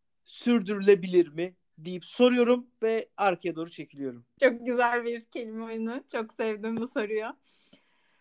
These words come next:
Speaker 2: Ee, sürdürülebilirlik sadece, e, şirketlerin, özel sektörün, e, bu az önce bahsettiğim büyük şirketlerin, e, konusu olmadığında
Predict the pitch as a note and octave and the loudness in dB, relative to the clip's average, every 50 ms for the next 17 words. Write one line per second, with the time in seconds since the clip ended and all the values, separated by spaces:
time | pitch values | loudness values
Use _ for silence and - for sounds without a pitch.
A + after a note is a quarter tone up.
0 | _ - A3 A3 A#3 A#3+ A#3+ A#3+ A#3+ A#3+ A#3 A#3 A#3 A3+ A3 - _ _ _ _ | _ -8 -6 -6 -6 -6 -8 -8 -8 -8 -8 -8 -8 -10 -12 -14 _ _ _ _
1 | _ - A3 - - C4 C4+ B3+ B3 D4 D4 D4 D#4+ D4 C#4 D4+ D#4 D#4+ D#4+ E4 | _ -20 -20 -12 -6 -4 -4 -4 -4 -4 -6 -6 -6 -6 -8 -6 -8 -8 -8 -10
2 | F#4+ - - - - - - - - E4 D4+ D4+ F4 F#4 D#4+ D4+ D#4+ D4 A#3 A3 | -12 -12 -14 -18 -20 -20 -20 -2 2 4 6 6 6 4 2 0 -2 -2 -2 -4
3 | G#3+ A3 A3 A#3+ C4+ C#4 C4 - _ _ A3+ G#3 G#3 G#3 G3+ G3 F#3+ F3 D3+ - | -6 -8 -8 -8 -8 -10 -12 -14 _ _ -12 -10 -10 -8 -8 -10 -12 -14 -16 -18
4 | - - - - - B3+ A#3 A3 - C4 B3 A#3 - - A#3+ A#3 A3+ A3 A3 G#3+ | -18 -18 -18 -12 -8 -8 -8 -6 -4 -6 -6 -6 -6 -6 -4 -4 -4 -4 -4 -4
5 | A3 A3+ A3+ - G3 G3+ G3 G3 A3 A3+ A#3 A#3 - C4 A#3+ - - - G#3 F#3+ | -4 -6 -6 -6 -8 -6 -4 -2 -2 -2 -2 -2 -2 -2 -2 -2 -2 -2 -2 -2
6 | F#3 F#3 F#3 G3 G3+ - _ _ - F#3 F#3 F3 E3+ F3 E3+ F3+ F#3+ F#3+ G3+ G#3+ | -2 -4 -6 -8 -10 -12 _ _ -12 -10 -8 -8 -8 -8 -10 -10 -8 -6 -4 -2
7 | G#3 G#3 G#3 - - - - - A3 G#3 G#3+ G#3 G3+ G#3 F#3+ G3 F#3+ G3 G3 - | -2 -2 -4 -8 -14 -10 -4 -2 -2 -2 -2 -2 -4 -2 0 0 0 0 -2 -4
8 | A#3 G3 G3+ - _ - G#3+ G#3 G#3 G#3+ G#3 - _ G3 F#3 G#3 A3+ A3+ - - | -6 -6 -6 -8 _ -10 -8 -6 -4 -6 -6 -6 _ -6 -4 -4 -4 -4 -4 -6
9 | - A3 G3 - - G#3+ G3+ G3+ - G#3 G3+ G3+ G3+ G#3+ A#3 B3 A#3+ - - - | -6 -6 -6 -6 -6 -6 -6 -6 -6 -4 -2 0 0 0 0 -2 -2 -8 -16 -20
10 | - - _ _ - G3+ G3 F#3+ F#3+ F#3 G3 - - - A#3+ A#3+ A3+ B3+ - - | -20 -20 _ _ 2 4 4 6 6 4 2 0 0 2 4 4 4 4 4 0
11 | D4 - - A#3 B3 C#4+ D4 D4+ C#4 C4 B3 A3 G3 G3 A3 G#3+ G#3+ G#3+ G#3+ G#3+ | -2 0 4 6 6 8 8 8 6 6 6 4 2 -2 -4 -4 -4 -4 -4 -4
12 | G3+ B3 C#4 D#4+ E4+ | -2 -2 -2 -2 -2